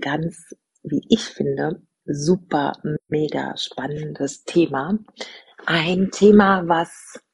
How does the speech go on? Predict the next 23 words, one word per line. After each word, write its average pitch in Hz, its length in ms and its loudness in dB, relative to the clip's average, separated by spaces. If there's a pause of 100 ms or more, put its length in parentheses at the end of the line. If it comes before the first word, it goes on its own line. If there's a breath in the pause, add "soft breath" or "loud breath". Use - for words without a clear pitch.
(320)
ganz 226 380 2
sicher 135 440 0 (480)
jeden 151 680 4
von 151 200 -2
uns - 460 -8 (340 loud breath)
schon 147 380 -4
mal 139 520 -8 (440 loud breath)
getroffen - 640 -6
hat. - 260 -6 (100)
Und 151 640 -4
das - 180 -10
Thema 156 460 -4
ist - 400 -10 (120)
Schuld - 540 -4 (460 soft breath)
und 165 220 -4
Scham. 135 560 -4
Und 151 220 -12
bevor 208 520 -2
wir 180 80 -2
in 175 200 -6
dieses - 400 -10 (360 loud breath)
Thema 156 360 -4
reinstarten, 170 1000 -4